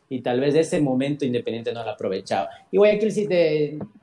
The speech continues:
no me voy a cansar de repetirlo también, qué feo que juega, qué equipo más feo, no me gusta lo de Paul Gavilanes.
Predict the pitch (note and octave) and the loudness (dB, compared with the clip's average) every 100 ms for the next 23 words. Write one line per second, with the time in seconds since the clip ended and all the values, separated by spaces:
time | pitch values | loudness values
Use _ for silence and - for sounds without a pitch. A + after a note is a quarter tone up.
0 | _ F#3+ E3+ D#3 D#3 D3+ D3+ D3 - D#3+ | _ -4 -2 -2 -4 -4 -4 -6 -8 -6
1 | D3+ C#3 C#3+ C#3+ D#3+ E3 E3+ D#3 D3 C#3+ | -4 -4 -8 -6 -6 -4 -2 -2 -4 -4
2 | D#3 D#3 D3 D3+ C#3 - D3+ D3+ C#3+ C#3+ | -2 0 -2 -4 -10 -6 -4 -2 -2 -4
3 | - - D3 D3 C#3+ C#3+ C#3 C3+ C3+ D3 | -8 0 4 4 4 0 -2 0 2 2
4 | C3+ B2+ B2+ C#3 C3+ C3+ C3 C#3 C#3+ C#3+ | 2 0 0 0 0 2 2 0 -2 -4
5 | C#3+ | -8